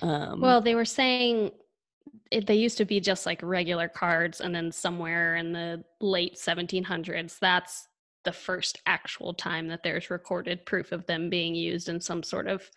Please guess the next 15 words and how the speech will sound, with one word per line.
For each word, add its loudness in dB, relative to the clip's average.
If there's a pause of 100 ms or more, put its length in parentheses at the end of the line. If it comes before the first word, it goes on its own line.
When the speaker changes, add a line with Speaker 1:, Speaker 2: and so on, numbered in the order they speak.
(600)
Speaker 2:
occult 0
setting. -2 (160)
Speaker 1:
Yeah. 0 (360)
Well, 6
and 4
that's 0
the 0
idea 0
that, -4
like, -4 (2250)
you 4
know, -2
uh, 0
we 6
see 2